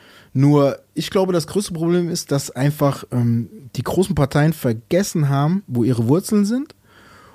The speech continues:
und, ähm, da so ein Paradigmen-Shift einfach stattfindet, dass rechts nicht mehr wirklich rechts ist, links ist nicht mehr wirklich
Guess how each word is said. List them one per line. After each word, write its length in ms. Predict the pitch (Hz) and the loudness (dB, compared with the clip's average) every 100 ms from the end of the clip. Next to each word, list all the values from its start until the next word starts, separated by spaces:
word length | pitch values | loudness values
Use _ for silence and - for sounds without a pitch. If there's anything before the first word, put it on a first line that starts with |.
| _ _ - | _ _ 0
und, 380 | 139 139 127 - | 2 2 -2 -2
ähm, 260 | 131 127 | 0 2
da 140 | 127 135 | 2 2
so 100 | 143 | 2
ein 80 | 139 | 2
Paradigmen-Shift 1120 | 151 143 135 165 214 147 123 - 127 - - | 0 0 -2 -2 -2 0 0 0 -4 -4 -6
einfach 240 | 113 117 | -6 -6
stattfindet, 500 | - 117 - 113 113 | -6 -6 -2 -2 -2
dass 220 | 120 - | -4 0
rechts 320 | 151 165 - | -2 -2 -2
nicht 200 | 127 160 | 0 0
mehr 200 | 165 139 | 2 2
wirklich 340 | 143 214 185 - | 2 0 -2 0
rechts 300 | 175 220 - | 0 0 -2
ist, 180 | 202 185 | -2 0
links 220 | 190 - | 0 -2
ist 160 | 156 | -4
nicht 140 | 175 - | -4 -2
mehr 100 | 147 | -2
wirklich 340 | 151 143 - | -2 -4 -8